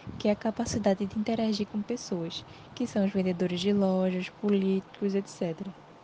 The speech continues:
Pessoas que normalmente têm aquela lábia, diz-, digamos assim. Lógico-matemática, que é a capacidade de identificar padrões lógicos em linhas de raciocínio.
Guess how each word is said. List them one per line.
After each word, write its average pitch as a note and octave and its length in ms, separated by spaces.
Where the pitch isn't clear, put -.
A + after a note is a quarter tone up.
Pessoas G#3+ 460
que - 120
normalmente G3+ 480
têm G3 160
aquela G#3 260
lábia, F3 400
diz-, E3 220
digamos F3 360
assim. F3 300
Lógico-matemática, G3+ 1080
que G#3 120
é - 20
a - 20
capacidade G3 640
de F3+ 80
identificar F#3+ 640
padrões F#3 640
lógicos F#3 520
em G3+ 120
linhas G3 400
de A3+ 80
raciocínio. F#3+ 600